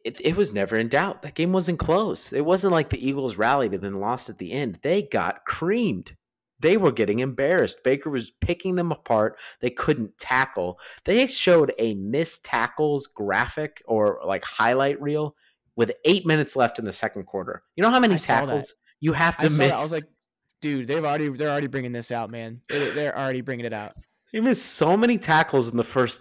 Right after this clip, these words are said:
Speaker 1: three Buccaneers possessions that they already had enough for, like, a forty-five second highlight reel of missed tackles. Yeah,
Speaker 2: Even
Speaker 1: I
Speaker 2: Aikman was like, "I, I know I keep bringing this up, and I'm sorry, but, like, do these guys wanna be here?" To, like, he,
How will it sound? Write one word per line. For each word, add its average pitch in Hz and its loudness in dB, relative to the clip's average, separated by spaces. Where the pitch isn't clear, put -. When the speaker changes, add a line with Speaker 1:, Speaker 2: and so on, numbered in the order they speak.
Speaker 1:
three 131 2
Buccaneers 117 0
possessions 104 -4
that 120 -10
they 147 4
already 175 4
had 175 2
enough 143 -2
for, 156 -4
like, 123 0
a 120 2
forty-five 170 0
second 143 -4
highlight 139 4
reel 104 0
of 95 -6
missed 117 0
tackles. - -4
Yeah, - -6
Speaker 2:
Even 240 0
Speaker 1:
I 180 -2
Speaker 2:
Aikman 151 -4
was 156 -6
like, 143 -2
"I, 147 -2
I - -4
know 165 -2
I 202 -2
keep 165 -6
bringing 131 -6
this 110 -8
up, 120 -2
and 120 -8
I'm 117 -8
sorry, 143 -4
but, 120 -8
like, 107 -8
do 139 -6
these 180 -4
guys 180 -4
wanna 131 -6
be 135 -4
here?" 139 -4
To, - -16
like, 127 -8
he, 147 -14